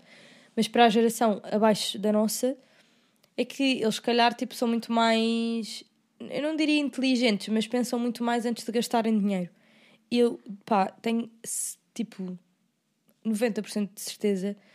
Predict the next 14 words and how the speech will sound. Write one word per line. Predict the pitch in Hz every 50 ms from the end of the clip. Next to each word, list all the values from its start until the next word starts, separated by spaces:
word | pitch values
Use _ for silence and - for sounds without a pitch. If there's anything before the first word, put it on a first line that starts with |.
| _ _ _ _
de | - -
que | - - 233 220 214 208 208 208 - - _
grande | - 202 220 240 233 220
parte | - 220 208 202 -
da | - 214
malta | 202 196 196 196 - 202
mais | 196 196 196 180
nova | 202 196 175 196 185
do | 185
que | - -
nós | 202 190 185
não | 165 196
vai | 185 185
casar. | 180 - 190 180 170 175 170